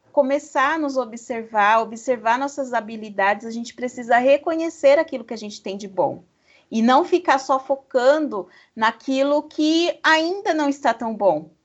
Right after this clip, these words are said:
Porque tudo tem a possibilidade, né? Que é o que o rapaz fala no, no filme. Nós temos infinitas possibilidades. E a gente só precisa aproveitar cada uma delas, né?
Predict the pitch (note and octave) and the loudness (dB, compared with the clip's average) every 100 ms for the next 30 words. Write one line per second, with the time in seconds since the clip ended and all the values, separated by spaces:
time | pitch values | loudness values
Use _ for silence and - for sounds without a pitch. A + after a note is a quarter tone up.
0 | _ C4 C4 C#4+ C#4+ F4 G#4 A#4 A4+ D#4 | _ -6 2 2 2 -2 0 -2 -4 -2
1 | D4+ D4 D4 C4+ C#4 D#4 F4+ D#4 C4 A3+ | 0 0 -2 -8 -6 -4 2 4 4 2
2 | G#3+ G3+ G3+ G#3 A3 G3+ G#3+ A3 - C4 | -6 -6 -6 -6 -2 0 0 -4 -12 -8
3 | B3+ C4 _ _ - B3 B3+ B3 B3+ B3+ | -8 -12 _ _ -8 0 0 2 0 0
4 | C#4 C4 C4+ D#4 - C4 D#4 - D#4+ D4 | 0 0 0 -4 -4 -4 -4 -4 0 0
5 | A3+ G3 G3 - B3+ B3+ B3+ C4+ D#4 C#4+ | 0 -4 -4 0 0 0 -2 -4 -4 -2
6 | C4+ D#4+ F#4+ E4+ - B3 B3 G#3 G3+ G3 | -2 -2 -4 -6 -6 -8 -8 -10 -8 0
7 | F#3+ E3 D#3+ - _ - _ A#3 C4 C#4+ | 2 2 0 -14 _ -20 _ 0 0 -2
8 | _ _ _ _ _ _ - _ - A#3+ | _ _ _ _ _ _ -20 _ -2 -2
9 | B3+ C4 D4 C#4+ C#4 C4+ A#3+ C4+ C4+ C4 | -2 -4 -4 -4 -6 -4 0 2 2 0
10 | C#4+ D#4 D4+ C4 C4+ D4 _ - A3+ G#3 | -2 -2 0 2 0 -4 _ -4 -2 0
11 | G3+ G3 F#3+ F#3+ E3+ E3 E3+ - _ _ | 0 -2 2 2 2 -2 -10 -16 _ _
12 | _ _ - G3 G3 A3 C4 | _ _ -12 -2 0 2 0